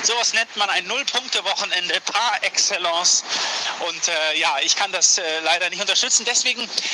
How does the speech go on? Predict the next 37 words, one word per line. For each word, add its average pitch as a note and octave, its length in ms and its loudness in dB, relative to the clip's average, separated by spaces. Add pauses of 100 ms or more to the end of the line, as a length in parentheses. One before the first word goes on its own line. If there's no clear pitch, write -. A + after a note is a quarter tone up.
(160)
gehe B3 160 2
ich A#3 140 0
seit G3+ 200 0
geraumer A3+ 440 0
Zeit G#3 440 0 (240)
regelmäßig G#3 760 0 (380)
mit F#3+ 140 -6
meinem F#3+ 220 2
Lütten G#3 320 -2 (280)
zum A3 220 4 (120)
Berliner B3+ 760 2
Amateurfußball. A#3 880 0 (100)
Sehr A3+ 320 2
zu - 160 4
empfehlen. F3+ 480 0 (500)
Babelsberg F3+ 540 2
null E3 120 -2
drei D3 280 2
gewinnt E3+ 360 -2
zwei G3 260 4
zu G#3+ 180 2
null. G#3 200 0 (160)
Ihr G3 60 2
hättet G#3+ 240 -4
das F#3+ 160 0
dabei E3+ 280 4
sein F#3 200 -2
können. F3+ 200 -2
Wir F3+ 120 2
haben F#3+ 200 2
ein E3+ 140 0
Foto A3+ 320 2
mit F3+ 200 -4
Tom B3+ 260 0
Nattermann G#3 480 2
machen D#3+ 280 -2
können. D3+ 300 -2